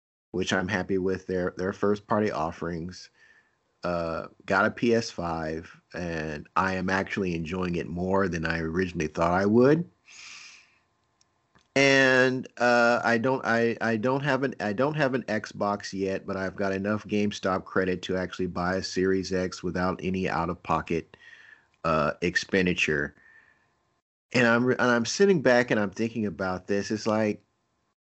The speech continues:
do I, i-, is, is a P C really needed for me at, at this time?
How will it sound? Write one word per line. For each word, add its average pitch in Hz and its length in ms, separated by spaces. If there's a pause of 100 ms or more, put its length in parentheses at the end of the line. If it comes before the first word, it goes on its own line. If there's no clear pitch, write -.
(720)
do 131 220
I, 151 160
i-, 101 560
is, 135 300
is 127 200
a 123 80
P 185 280
C 160 300
really 120 840 (1200)
needed 107 520
for 104 280
me 90 500 (220)
at, - 260
at 90 220
this 87 220
time? - 540